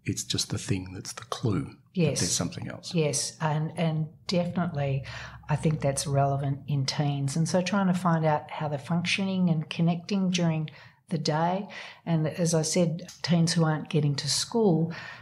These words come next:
Speaker 2: it's almost a variant of school refusal. There are other things happening. And so trying to tackle the sleep or blame the sleep isn't going to be a good therapeutic option.
Speaker 1: So then if you're seeing someone who's coming with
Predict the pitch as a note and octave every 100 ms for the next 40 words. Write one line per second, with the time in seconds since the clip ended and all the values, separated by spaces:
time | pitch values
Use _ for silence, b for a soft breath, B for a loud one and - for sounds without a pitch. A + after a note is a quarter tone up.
0 | B - E3+ F3+ G3+ F3+ F3 D3+ D3 D3
1 | C#3+ C#3+ C#3 B2+ - - D3+ D3+ C#3 E3
2 | E3 E3 C3 C3+ C#3 C3+ C3+ D#3+ C#3+ C3+
3 | C3+ B2+ - D#3 - D3 C3 B2 C#3 D3+
4 | C#3 - D#3+ D3+ D3 D3 B B B -
5 | G3 F3 D#3+ D3+ D3 - F#3+ F#3 C#3+ C3+
6 | D3 D#3 D#3 C3 - C#3+ C#3+ C#3 C3+ C3+
7 | - C#3 - D#3+ D3 C#3 C3 C3 C3+ C3
8 | C3+ C3+ - B2+ - C#3+ C3+ A#2 C#3 -
9 | - C3 A#2+ - _ - B B B B
10 | F3+ G3+ E3+ C3 - B2 A#2+ A2 F#2 E2+
11 | F2 - A2 G2 - - D3+ A3+ E2 D#2